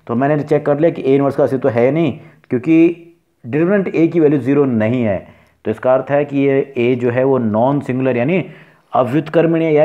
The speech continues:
इनवर्टिबल मैट्रिक्स है, और ए इनवर्स का क्या होने वाला? अस्तित्व। अब निकालेंगे, देखो, अब कैलकुलेट करते हैं। तो ए इनवर्स equal to होता है, मैंने फॉर्मूला लिखा है, वन upon determinant A into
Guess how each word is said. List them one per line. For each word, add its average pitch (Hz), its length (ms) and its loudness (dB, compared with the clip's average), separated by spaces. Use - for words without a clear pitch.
इनवर्टिबल 139 600 0
मैट्रिक्स 120 480 -2
है, 165 280 -2
और 107 240 -4
ए 123 120 0
इनवर्स 117 280 -2
का 117 100 -2
क्या 107 120 -2
होने 110 120 -2
वाला? 127 140 2
अस्तित्व। 95 400 -6
अब 104 120 -2
निकालेंगे, 113 340 0
देखो, 120 160 0
अब 120 180 -2
कैलकुलेट 113 400 0
करते 85 200 -6
हैं। 78 60 -12
तो - 100 -12
ए 202 160 4
इनवर्स 156 340 0
equal 117 260 -6
to 117 80 -4
होता 101 240 -2
है, 127 180 -4
मैंने 104 180 -2
फॉर्मूला 117 240 -2
लिखा 113 160 -2
है, 120 100 4
वन 104 220 -2
upon 113 480 -2
determinant 110 540 -2
A 156 120 2
into 101 420 -4